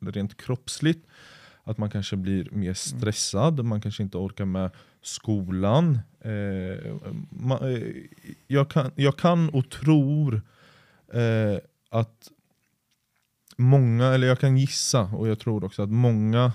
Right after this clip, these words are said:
Speaker 1: liksom, som lyssnar på, på oss nu och så kan känna igen sig av ett, en känsla av ett obehag, liksom, så.
Speaker 2: Mm.
Speaker 1: Man är, man, som vi nämnde innan, liksom, man är orolig för något, eller man, man, man blir
Speaker 2: Stressad,
Speaker 1: stressad och så.
Speaker 2: kanske.
Speaker 1: Ja.
Speaker 2: Ja.
Speaker 1: Eh,
Speaker 2: Men om
Speaker 1: och,
Speaker 2: vi säger
Speaker 1: och
Speaker 2: så här,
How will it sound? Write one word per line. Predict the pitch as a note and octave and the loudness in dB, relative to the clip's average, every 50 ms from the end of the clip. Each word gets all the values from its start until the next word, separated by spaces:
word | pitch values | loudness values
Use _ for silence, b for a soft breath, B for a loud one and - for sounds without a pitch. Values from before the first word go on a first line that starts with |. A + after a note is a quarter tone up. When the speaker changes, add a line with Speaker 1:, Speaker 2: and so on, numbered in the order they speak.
| - | -2
Speaker 1:
liksom, | - G2+ F#2+ - - G2 | -6 -10 -8 -6 -6 -6
som | - G#2 G2+ | -4 -4 -4
lyssnar | G2 G#2+ - - A#2 A2+ | -4 -6 -6 -6 -6 -6
på, | A2 - A2 G#2+ - - | -4 -4 -4 -4 -4 -6
på | - - G2 F2+ | -8 -6 -6 -6
oss | F#2+ - - | -8 -8 -8
nu | G2+ F2+ F2+ F2+ F#2 F2+ | -8 -6 -6 -6 -6 -8
och | - - G2 | -8 -10 -10
så | - F#2 G2 | -8 -8 -8
kan | - A2 G#2 | -6 -6 -6
känna | - - A2 G#2+ G#2+ | -4 -4 -2 0 0
igen | G#2+ A2 A#2 G#2+ F#2+ F#2+ | 0 0 0 0 0 0
sig | - C3 C3 | 0 0 0
av | A2+ G2+ F#2+ | 0 0 -2
ett, | F#2+ - - - _ _ _ _ - | -4 -6 -10 -20 _ _ _ _ -8
en | - A#2 A2+ | -6 -4 -2
känsla | - - B2+ A2 - - - G#2 | 0 0 -2 -2 -2 -4 -4 -4
av | G2 | -4
ett | G#2 G2+ | -4 -2
obehag, | - D3 B2+ A2 G#2 F#2+ G2+ A#2+ D3+ D3 A#2+ F#2+ F2+ | -2 -2 0 0 -2 0 2 4 6 6 6 4 0
liksom, | E2+ D2 - - - D2 | -6 -8 -8 -10 -10 -10
så. | - E2 D#2 - B B B B B B | -8 -8 -10 -10 B B B B B B
Speaker 2:
Mm. | - A#2+ A#2 | -6 -4 0
Speaker 1:
Man | A#2 A#2 A2+ | 0 2 2
är, | A2 G#2+ - - G2+ - | 2 2 0 -4 -6 -4
man, | B2+ C3 C3 C3+ C#3+ | -2 -2 0 0 -2
som | C3 - - C3+ B2+ | -2 -2 -2 -2 0
vi | B2 | 0
nämnde | A#2 G#2+ G#2 G2 G2+ | 0 -2 -2 -2 -2
innan, | G2+ G2 G#2 G2+ | -2 -2 -2 -4
liksom, | F#2+ F#2+ - G#2 | -4 -4 -4 -2
man | G#2 G2+ G2+ | -2 -2 -2
är | - | -2
orolig | - A#2 A2+ A2 A2 A2 A2 G2 F#2+ F#2+ G#2+ A2 | -2 -4 -4 -4 -4 -4 -2 -2 -2 -2 -2 -2
för | - A#2 | -2 -2
något, | G#2+ G2+ G2+ G#2+ - _ | -2 -2 -4 -6 -6 _
eller | A2 G#2+ G#2+ G#2+ | -4 -2 -2 -2
man, | G#2+ G2+ - A2 | -4 -4 -4 -4
man, | G#2+ G#2 G#2 G2 A2 | -4 -4 -4 -2 -2
man | A2 G#2+ G2 - A2+ | -2 -2 -2 -4 -4
blir | G#2+ G#2+ | -2 0
Speaker 2:
Stressad, | G#2+ A#2+ A#2+ A2 G#2+ - A2 G#2+ A2 | 0 2 0 0 0 -2 -2 -2 0
Speaker 1:
stressad | G#2+ A2 G#2+ - - - A2 G#2+ G#2+ A2+ | 0 -2 -4 -6 -6 -6 -4 -4 -2 -4
och | A2 | -4
så. | A2 G#2+ | -4 -4
Speaker 2:
kanske. | - A2 | -2 0
Speaker 1:
Ja. | A2 B2+ C3 C#3 C#3 D3 B B B B B B B | 2 2 2 2 0 -2 B B B B B B B
Speaker 2:
Ja. | A2+ A2 G#2+ G#2 B B B B B B B _ _ - C3 | -10 -10 -10 -10 B B B B B B B _ _ 0 2
Speaker 1:
Eh, | C3 A#2+ A2+ - | 2 2 2 0
Speaker 2:
Men | - E3+ | 2 2
om | F3+ F#3 | 2 2
Speaker 1:
och, | F3+ | 2
Speaker 2:
vi | D#3+ | 2
säger | D#3 E3+ D#3+ C#3 C#3 - | 2 2 2 2 0 -2
Speaker 1:
och | C3 B2 | -2 0
Speaker 2:
så | C#3+ | 2
här, | C3 A#2+ | 2 4